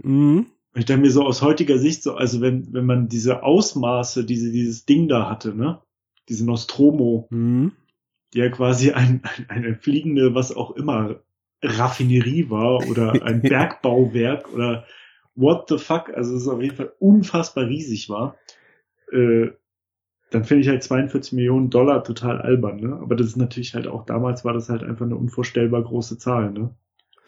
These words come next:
Speaker 2: Da konnte
Speaker 1: Ja.
Speaker 2: man das wahrscheinlich noch so verkaufen, dass irgendwie so ein halber Planet als Raumschiff zweiundvierzig Millionen Dollar kostet.
Speaker 1: <laughs> Ja, ja. Ja.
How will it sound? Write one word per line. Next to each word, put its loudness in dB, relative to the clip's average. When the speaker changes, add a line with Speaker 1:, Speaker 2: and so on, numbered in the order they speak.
Speaker 2:
Da -6
konnte 0
Speaker 1:
Ja. -4
Speaker 2:
man 6
das 0
wahrscheinlich 2
noch -2
so -2
verkaufen, -2
dass -8
irgendwie -4
so 2
ein -2
halber 4
Planet 2
als -4
Raumschiff 0
zweiundvierzig -4
Millionen -2
Dollar 2
kostet. -12
Speaker 1:
<laughs> -
Ja, -8
ja. -4
Ja. -8